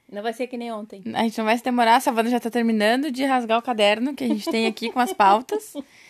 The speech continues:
Speaker 1: <laughs>
Speaker 2: Ela tá com duas páginas, duas folhas, quatro páginas de pauta na mão.
Speaker 1: Sim.
Speaker 2: E seja o que Deus quiser, não é mesmo?
Speaker 1: Isso aí.
Speaker 2: Hoje a nossa pauta é filmes de animação para adultos.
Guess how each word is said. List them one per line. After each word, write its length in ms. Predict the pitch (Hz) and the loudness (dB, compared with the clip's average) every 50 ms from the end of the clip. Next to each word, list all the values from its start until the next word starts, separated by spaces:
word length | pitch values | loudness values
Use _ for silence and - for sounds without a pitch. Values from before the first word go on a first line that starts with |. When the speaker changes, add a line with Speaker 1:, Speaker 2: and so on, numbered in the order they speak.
| - - | -20 -20
Speaker 1:
<laughs> 400 | - - - - - - _ - - | -20 -20 -20 -20 -20 -20 _ -2 4
Speaker 2:
Ela 180 | - 220 220 | 6 8 8
tá 140 | 220 220 226 | 8 6 2
com 120 | 226 233 | 2 2
duas 320 | 233 214 233 269 440 508 - | 0 0 2 2 2 0 2
páginas, 460 | - - 370 277 277 285 277 247 226 | 4 6 8 10 10 8 6 2 0
duas 200 | 226 277 453 - | 0 2 0 0
folhas, 680 | - - 302 269 294 302 285 233 190 190 - - - - - | 2 6 8 8 8 8 6 4 0 0 -4 -8 -12 -14 0
quatro 340 | - 233 233 285 294 349 370 | 4 6 6 6 4 2 2
páginas 420 | - 262 247 269 247 247 233 247 | 4 6 6 6 4 2 2 0
de 80 | 226 254 | -2 2
pauta 320 | 220 - 220 202 202 - 214 | 6 6 6 6 6 2 2
na 160 | 202 208 233 | 4 4 6
mão. 360 | 254 262 269 269 277 285 320 453 523 - - - - - - - _ _ _ - - | 6 6 6 6 6 6 6 4 2 -4 -8 -14 -16 -18 -20 -20 _ _ _ -20 -20
Speaker 1:
Sim. 340 | 214 202 202 202 208 240 240 _ - | -18 -18 -16 -16 -18 -18 -20 _ -8
Speaker 2:
E 200 | 370 339 494 523 | -6 -4 -4 -4
seja 480 | - - - - 427 453 453 427 381 403 | -6 -6 -2 0 2 2 2 2 0 -2
o 40 | |
que 100 | 415 440 | -4 -4
Deus 200 | - 415 403 381 | -4 -4 -6 -6
quiser, 460 | - - 381 - - 190 170 160 170 165 170 _ | -8 -10 -8 -6 -4 -4 -4 -4 -8 -12 -16 _
não 160 | 196 196 196 | -14 -12 -10
é 40 | 190 | -8
mesmo? 440 | 196 220 294 370 - 247 226 214 220 | -8 -8 -8 -8 -8 -8 -8 -8 -10
Speaker 1:
Isso 220 | 233 220 220 - 254 | -12 -12 -12 -12 -12
aí. 160 | 240 208 175 - _ _ _ _ _ _ _ _ _ - - - - - - - - - - - _ _ _ - - - - | -12 -12 -14 -20 _ _ _ _ _ _ _ _ _ -8 -8 -8 -8 -12 -20 -20 -20 -20 -20 -20 _ _ _ -20 -20 -2 4
Speaker 2:
Hoje 160 | - 311 370 | 6 6 8
a 40 | 392 | 8
nossa 280 | 381 370 392 - - 339 | 6 4 4 4 4 4
pauta 420 | 262 - 254 269 294 311 - - 294 | 6 8 8 8 8 6 4 2 2
é 160 | 277 277 285 | 2 2 0
filmes 380 | 285 - - 311 330 349 349 | -2 -4 -4 -4 -2 -2 -2
de 40 | 302 | -2
animação 500 | 311 302 294 294 294 294 - - 277 302 | -2 -2 0 0 0 -2 0 -2 -4 -2
para 320 | 262 - 285 277 277 - - | 0 2 4 4 2 2 2
adultos. 1300 | - 240 254 220 196 196 233 226 214 185 165 - - - - - - - - - - - - - - - | 2 0 0 0 0 -2 0 0 -2 -4 -6 -12 -20 -20 -18 -18 -16 -16 -14 -16 -16 -16 -18 -18 -20 -20